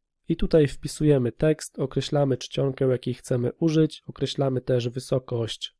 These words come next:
znaków i wybieramy punkt, do którego będzie zaczepiony ten tekst. Ja jako punkt wyrównania wybieram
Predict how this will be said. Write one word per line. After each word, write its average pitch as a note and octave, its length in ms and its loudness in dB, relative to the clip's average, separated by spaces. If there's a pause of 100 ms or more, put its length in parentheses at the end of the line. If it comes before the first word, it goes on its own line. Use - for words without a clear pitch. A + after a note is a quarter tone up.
(100)
znaków E3 560 0 (400)
i E3 260 2 (460)
wybieramy C3+ 760 2 (560)
punkt, D3+ 440 0
do C3+ 120 2
którego C3+ 380 0
będzie C3 280 0
zaczepiony B2 640 0 (140)
ten C3 180 -2
tekst. - 400 -2 (640)
Ja E3+ 320 2 (320)
jako C#3 260 0
punkt D3+ 340 0
wyrównania C#3 680 0 (120)
wybieram C3 560 2